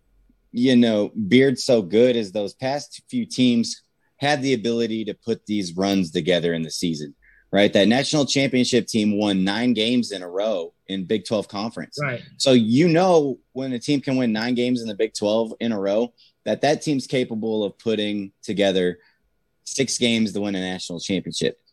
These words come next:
Speaker 1: The team before that won several games in a row throughout the season,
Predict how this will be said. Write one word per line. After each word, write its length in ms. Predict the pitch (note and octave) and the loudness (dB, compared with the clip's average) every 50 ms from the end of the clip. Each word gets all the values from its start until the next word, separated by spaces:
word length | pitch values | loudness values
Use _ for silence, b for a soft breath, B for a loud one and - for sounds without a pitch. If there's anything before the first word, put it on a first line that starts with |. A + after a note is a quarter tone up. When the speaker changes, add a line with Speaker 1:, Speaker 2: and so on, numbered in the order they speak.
| _ - | _ -4
Speaker 1:
The 80 | G#2 | -2
team 220 | - - D3 C#3+ C3 | 2 4 6 6 6
before 360 | B2+ - - C3+ D#3+ F3+ F3+ | 4 4 4 4 4 6 6
that 340 | E3 C3+ A#2+ A#2+ A#2+ - - | 6 6 6 4 4 2 0
won 340 | A2 B2 C3 B2+ A#2+ A#2 A#2+ | -2 -2 -2 0 0 0 -2
several 360 | A2+ - - A#2+ A#2+ A#2+ A#2+ | -2 0 -2 -2 0 0 -2
games 300 | A2+ A#2 A2+ A#2 A#2 G#2 | -2 -2 -4 -4 -4 -4
in 120 | A#2 A2 | -6 -6
a 40 | A2 | -4
row 240 | A2 G#2+ G#2+ G#2+ G#2+ | -4 -4 -2 -2 -4
throughout 320 | - - A2 G#2+ G2+ G2+ | -4 -4 -4 -4 -6 -6
the 80 | - G2+ | -8 -12
season, 500 | - - A2+ G#2+ G#2 G2+ G#2+ G#2 G#2 G2 | -8 -6 -4 -4 -2 0 -2 -2 -2 -4